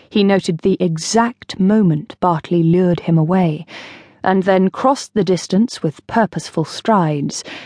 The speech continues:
taking Pell's gloved hand to his lips before the usual throng of avid admirers could encircle her.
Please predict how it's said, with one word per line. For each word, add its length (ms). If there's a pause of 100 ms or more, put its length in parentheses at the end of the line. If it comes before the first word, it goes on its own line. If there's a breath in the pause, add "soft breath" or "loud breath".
(120)
taking 360
Pell's 460
gloved 420
hand 400
to 140
his 220
lips 500
before 320
the 100
usual 520
throng 520
of 200
avid 320
admirers 680
could 220
encircle 640
her. 240